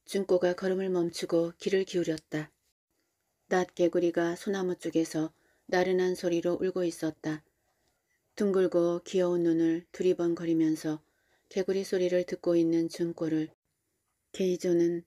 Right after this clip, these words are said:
감개 어린 눈으로 바라보았다. 상쾌한 바람이 숲속을 이따금씩 지나갔다. 어젯밤 게이조는 무심히 받은 전화에서 준꼬의 목소리를 듣고 놀랐다.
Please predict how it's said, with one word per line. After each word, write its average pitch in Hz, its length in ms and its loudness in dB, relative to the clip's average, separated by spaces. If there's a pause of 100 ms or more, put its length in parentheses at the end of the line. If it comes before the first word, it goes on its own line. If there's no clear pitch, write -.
(120)
감개 190 360 -2
어린 180 260 -2
눈으로 165 460 0
바라보았다. 156 840 -6 (540)
상쾌한 196 480 -4
바람이 175 440 2
숲속을 170 640 -4 (140)
이따금씩 165 920 -2
지나갔다. 156 720 -4 (1160)
어젯밤 175 640 0
게이조는 165 600 0 (380)
무심히 190 380 -2
받은 180 360 -2
전화에서 165 680 -2 (300)
준꼬의 175 540 2
목소리를 175 500 -2
듣고 156 480 -4 (120)
놀랐다. 160 640 -2